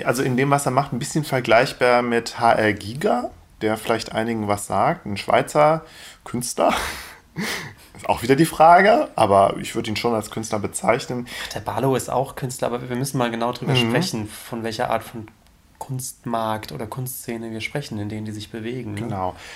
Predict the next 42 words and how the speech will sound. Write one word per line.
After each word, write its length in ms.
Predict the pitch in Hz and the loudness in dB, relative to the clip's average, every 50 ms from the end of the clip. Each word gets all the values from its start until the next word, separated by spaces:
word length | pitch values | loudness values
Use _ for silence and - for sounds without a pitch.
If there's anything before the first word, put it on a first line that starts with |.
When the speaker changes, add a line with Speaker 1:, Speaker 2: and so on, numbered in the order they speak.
| - - - | -18 -8 -4
Speaker 1:
Also 200 | - 120 110 117 | -2 0 2 2
Giger 440 | 113 101 117 131 156 165 175 143 147 | 0 0 -2 0 4 6 6 6 6
ist 160 | - - - - | 4 0 0 2
ja 60 | 123 | 2
bekannt 440 | 107 104 104 - - 113 127 143 143 | 2 0 -2 0 2 2 2 2 -2
geworden 320 | - 113 107 110 117 113 107 | -2 2 4 4 4 6 6
dadurch, 400 | 101 101 107 107 120 120 - - - - - | 6 6 6 6 2 0 -4 -8 -12 -14 -10
dass 180 | - - - - | -8 -6 -4 -2
er 80 | - | 0
das 280 | 107 113 - - - - | 2 0 0 -2 0 2
Alien 420 | 120 120 127 131 123 107 107 107 104 | 4 6 6 6 4 4 2 4 4
der 120 | 104 - - | 4 4 4
Alien-Filme 720 | - 123 120 123 117 110 101 101 - - 104 98 101 95 | 4 4 4 4 4 2 0 -2 -2 0 0 0 0 0
designt 600 | 85 95 90 87 95 92 92 90 90 87 - - | -2 -4 -4 0 0 0 0 0 -2 -8 -8 -8
hat, 200 | 101 101 - - | -8 -8 -8 -6
unter 340 | - 110 104 101 110 104 - | -6 -4 -4 -4 -4 -6 -6
anderem. 500 | - 95 98 95 87 87 87 85 85 82 85 - - - - - - - - - - - - _ _ _ | -6 -8 -8 -8 -8 -8 -10 -10 -12 -12 -14 -18 -20 -20 -18 -18 -20 -20 -20 -20 -20 -20 -20 _ _ _
Und 440 | 113 104 101 101 101 98 - - - | 0 0 2 0 0 -2 -4 -6 -6
also 140 | 104 98 101 | -4 0 0
das 200 | 107 101 - - | 0 0 2 2
Alien 340 | 117 113 110 107 104 104 98 | 2 4 4 2 0 0 2
selbst 680 | 90 104 110 131 143 143 147 143 - - - - - | 4 4 6 6 6 6 4 2 -2 -8 -8 -10 -12
und 600 | - - 117 113 113 113 113 110 110 107 - - | -2 2 4 4 4 4 2 0 -2 -2 -4 -6
auch 120 | - - - | -8 -8 -6
diesen 260 | - 110 101 110 104 | -4 -4 -2 -4 -2
Planeten 880 | - - 101 98 98 101 107 127 143 143 - - 151 143 147 143 143 143 | 0 2 2 2 2 2 0 0 -2 -2 -4 -4 -2 -2 0 -2 -2 -2
und 240 | - - 113 117 - | -4 -6 -6 -4 -2
den, 520 | 107 101 101 101 101 - - - 104 104 | -2 0 0 -2 -2 -4 -6 -6 -6 -6
und 320 | - - - - - 107 104 | -6 -6 -8 -8 -6 -4 -2
das 220 | 104 - - - | -2 -4 -2 2
Raumschiff, 580 | - 110 127 160 170 - - - 151 147 - - | 4 4 6 4 2 0 0 -2 -2 -2 -4 -6
dieses 300 | - 117 113 110 110 - | -8 -8 -8 -8 -8 -6
fremde 320 | - - 117 123 123 110 | -4 -2 -2 0 0 2
Raumschiff, 460 | 98 101 110 135 151 - 131 127 - | 4 4 4 4 2 -2 -6 -4 -2
was 140 | 127 123 - - | -4 -4 -2 -4
da 80 | - | -4
auf 140 | - - - | -4 -4 -8
diesem 220 | - 117 117 117 | -10 -10 -10 -10
Planeten 400 | 120 - 113 110 110 113 117 127 | -6 -4 -4 -4 -4 -6 -6 -6
gelandet 440 | 120 113 107 104 107 117 117 107 - | -6 -2 0 0 0 0 0 -4 -6
ist, 180 | - 113 - - | -8 -8 -6 -4
was 200 | 113 113 - | -4 -4 -6